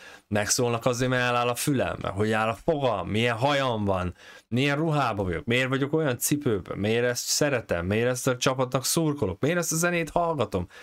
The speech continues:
Ilyenek az emberek, teljesen mindegy. Őt csak ezért. De a másik oldalon, hogyha egy férfi felöltözik úgy, ahogy ő, akkor jobban jár, hogyha felkészül arra,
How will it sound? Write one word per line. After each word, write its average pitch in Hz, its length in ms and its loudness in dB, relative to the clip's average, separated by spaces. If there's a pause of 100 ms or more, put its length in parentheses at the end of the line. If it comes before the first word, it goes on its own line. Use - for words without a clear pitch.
(240)
Ilyenek 165 400 0
az 151 120 2
emberek, 139 540 0
teljesen 117 520 0
mindegy. 113 540 -2 (200)
Őt 113 320 -2
csak - 240 -2
ezért. 107 520 -2 (380)
De 135 340 -2 (200)
a 113 100 0
másik 226 480 -2
oldalon, 143 720 0 (140)
hogyha 98 800 -2 (340)
egy 98 180 -4
férfi 156 720 -2 (140)
felöltözik 104 760 0
úgy, 127 300 2
ahogy 107 260 0
ő, 135 320 0 (680)
akkor 98 640 0 (140)
jobban 131 560 0
jár, 147 360 0
hogyha 143 320 -2
felkészül 139 840 0
arra, 101 600 0